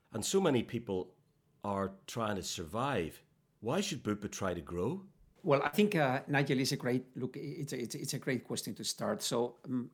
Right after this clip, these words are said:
Speaker 2: three ideas here. So one is our industry is one of the winners after covid. So we have all experienced what not having health means. And I believe that this will imply that the private healthcare companies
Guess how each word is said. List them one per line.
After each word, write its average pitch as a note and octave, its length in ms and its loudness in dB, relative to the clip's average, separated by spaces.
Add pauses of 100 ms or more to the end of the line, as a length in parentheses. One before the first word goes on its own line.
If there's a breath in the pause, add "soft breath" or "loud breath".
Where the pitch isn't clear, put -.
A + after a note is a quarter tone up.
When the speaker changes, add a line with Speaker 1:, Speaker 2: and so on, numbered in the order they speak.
Speaker 2:
three F#3+ 280 2
ideas C#3+ 380 4
here. A#2 240 2
So C3 160 0
one F3+ 480 4
is C3 520 2 (680 soft breath)
our F3+ 240 6
industry D#3 600 6
is C#3 260 2
one C3+ 180 4
of C3 80 4
the B2 80 2
winners B2 500 4
after - 300 -2
covid. B2 460 0 (460 soft breath)
So C3 240 4
we D3 260 2
have D3+ 240 0
all E3 240 4
experienced D3+ 800 0
what C#3 400 2 (100)
not D3 320 2
having C3 420 -2 (120)
health A#2+ 280 -4
means. B2 540 2 (640 soft breath)
And C#3 160 4
I D3+ 160 6
believe D3+ 520 2
that C3+ 220 0
this C#3+ 280 2
will C#3+ 120 0
imply B2+ 600 2 (380 loud breath)
that B2+ 160 0
the C3 60 2
private D3 460 2
healthcare - 540 -2
companies B2 640 0